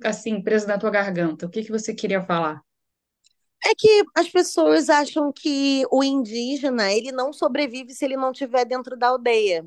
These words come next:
Speaker 2: sabe? E aí tava vendo eu ali sobrevivendo, criando várias táticas de sobrevivência, né? Eu, minha família, e várias outras famílias indígenas, né, que estão nas favelas e que sofrem esse apagamento, e que não têm direito à política pública na cidade.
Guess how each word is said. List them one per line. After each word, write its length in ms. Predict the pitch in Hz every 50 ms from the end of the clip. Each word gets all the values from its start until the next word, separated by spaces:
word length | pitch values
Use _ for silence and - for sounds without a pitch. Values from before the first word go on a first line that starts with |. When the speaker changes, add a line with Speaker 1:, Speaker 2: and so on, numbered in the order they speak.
| 156 _
Speaker 2:
sabe? 420 | _ - - 202 185 180 196 220 247 277 269 - - - - - - _
E 140 | - 269 277
aí 160 | 262 285 302
tava 260 | - 349 311 277 302
vendo 360 | 294 247 285 277 269 269 269 262
eu 160 | 247 247 254
ali 680 | 240 240 233 220 214 208 196 190 190 185 175 180 - _
sobrevivendo, 960 | _ - - - 254 233 220 226 233 220 233 214 196 190 208 208 220 226 214
criando 340 | 208 - 226 214 214 214 196
várias 260 | 190 220 226 247 247
táticas 360 | 247 254 226 - - - 220 185
de 60 | -
sobrevivência, 920 | - 226 202 196 196 196 190 170 170 202 202 220 220 214 202 196 - 202
né? 260 | 196 190 196 196 196
Eu, 320 | 185 185 196 208 214 208 190
minha 120 | 185 185
família, 960 | - - 175 160 165 170 190 214 226 214 208 202 196 185 180 180 175 175 175 - _ _ _ _
e 100 | - 349
várias 300 | 339 330 392 453 466 311
outras 180 | 415 403 403 -
famílias 360 | - 370 311 285 285 302 254
indígenas, 560 | 254 247 226 208 226 233 254 254 233 226 220 208
né, 160 | 220 214 214
que 120 | - 226
estão 240 | 214 - - 220 214
nas 140 | 214 214 208
favelas 720 | - 214 196 185 180 220 247 285 330 330 294 254 - - _ _ _ _ _ _ -
e 60 | -
que 100 | - 320
sofrem 440 | - - 311 311 302 - - 311 302
esse 120 | - 330
apagamento, 880 | 311 - 302 285 311 330 339 320 302 294 294 294 294 - - 302 294 - _ _ _ _ _ -
e 60 | 294
que 120 | - - 302
não 180 | 302 311 302
têm 220 | 302 311 294 294 294
direito 440 | 254 302 285 277 262 269 254 - 285
à 60 | 277
política 420 | - 294 262 262 247 - - 277
pública 420 | 254 _ 269 254 233 254 254 262 262
na 120 | 262 254
cidade. 640 | 254 - 277 269 277 254 233 226 226 208 220 226 214